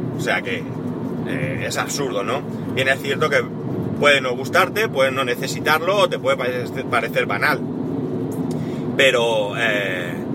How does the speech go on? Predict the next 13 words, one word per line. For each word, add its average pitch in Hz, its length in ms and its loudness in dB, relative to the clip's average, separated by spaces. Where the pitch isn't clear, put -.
vamos, 117 300 0
la 107 100 -2
manera 107 320 0
en 117 60 -4
que 113 60 -2
este 120 180 0
hombre 113 580 0
lo, 110 580 2
lo 117 180 0
comenta 120 500 2
es, 113 220 -2
es 113 180 0
ridícula. 85 420 -4